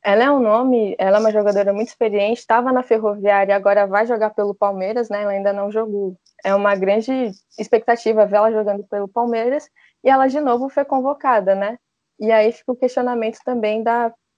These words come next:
Pia testar outras atacantes, né? Já que a Chu não vem rendendo aquilo que ela rendeu, principalmente na She Believes, ficou muito óbvio isso.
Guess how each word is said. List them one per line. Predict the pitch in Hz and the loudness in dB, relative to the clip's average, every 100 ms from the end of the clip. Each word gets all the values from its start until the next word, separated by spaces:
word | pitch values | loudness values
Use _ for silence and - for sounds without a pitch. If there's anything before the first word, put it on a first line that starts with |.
| _ | _
Pia | 220 220 247 262 _ _ _ - | -2 2 2 0 _ _ _ 4
testar | 247 - - 262 233 | 4 4 2 4 4
outras | 247 254 269 262 | 2 0 -4 -2
atacantes, | 254 254 269 _ 226 208 202 | -4 -4 -8 _ -2 -2 -6
né? | 208 214 | -6 -6
Já | 214 196 202 | -2 -2 -2
que | - 226 196 - _ - | -6 -6 -6 -10 _ -2
a | 202 202 | 0 0
Chu | - - 220 247 | -6 -6 -2 0
não | 269 | 0
vem | 277 277 | 0 0
rendendo | 277 294 220 247 262 | 0 0 0 0 -2
aquilo | 262 240 254 | -2 -2 0
que | 254 | 2
ela | 240 | 0
rendeu, | 262 285 208 202 | 0 -2 -2 -4
principalmente | - 233 220 220 | -4 -2 0 0
na | 247 | -4
She | 240 | -2
Believes, | 220 220 208 220 | -4 -2 -4 -4
ficou | 247 - 220 | -4 -2 0
muito | 226 233 339 262 - | -2 -4 -4 -4 -2
óbvio | 196 202 190 262 277 | 0 0 0 -4 -2
isso. | 190 190 208 | -4 -6 -12